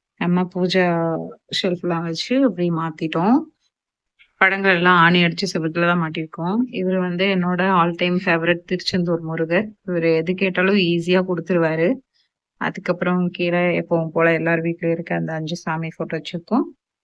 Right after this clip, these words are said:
அதுக்கப்புறம் ஓதிமலை முருகர். ஓதிமலை முருகர் எனக்கு, என் ஹஸ்பண்டுக்கு ரெண்டு பேர்த்துக்குமே ரொம்ப ஃபேவரட். நிறைய விஷயங்கள் எங்களுக்கு அவர் வந்து கொடுத்துருக்காரு.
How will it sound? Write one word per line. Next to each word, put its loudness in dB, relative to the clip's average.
அதுக்கப்புறம் 2
ஓதிமலை 2
முருகர். -4
ஓதிமலை 0
முருகர் -4
எனக்கு, -6
என் -6
ஹஸ்பண்டுக்கு -8
ரெண்டு -4
பேர்த்துக்குமே -6
ரொம்ப -4
ஃபேவரட். -6
நிறைய -2
விஷயங்கள் -4
எங்களுக்கு -8
அவர் -8
வந்து -8
கொடுத்துருக்காரு. -4